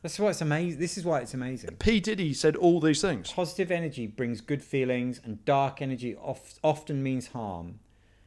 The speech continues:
Speaker 1: But the destruction in dark energy is also a subtle aspect of construction, like how even forest fires have their benefits. Sometimes enemies are our best teachers.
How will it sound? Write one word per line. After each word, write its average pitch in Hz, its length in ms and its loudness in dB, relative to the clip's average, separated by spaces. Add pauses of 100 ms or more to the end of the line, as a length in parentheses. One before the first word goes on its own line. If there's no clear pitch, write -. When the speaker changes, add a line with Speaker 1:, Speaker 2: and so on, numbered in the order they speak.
(340)
Speaker 1:
But 127 140 0
the 123 60 -4
destruction 139 540 -4
in 135 140 2
dark 135 340 2
energy 120 280 -2
is 110 120 -2
also 127 260 0
a 107 40 -4
subtle 123 360 -4
aspect 117 460 -8
of 113 120 -20
construction, 90 800 -8 (400)
like 110 180 -4
how 131 260 0
even 117 240 -6
forest 123 400 0
fires 104 340 -2
have 107 140 -6
their 107 120 -6
benefits. 101 720 -8 (520)
Sometimes 143 640 0
enemies 127 400 0
are 113 140 2
our 110 80 0
best 131 340 -2
teachers. 113 560 -6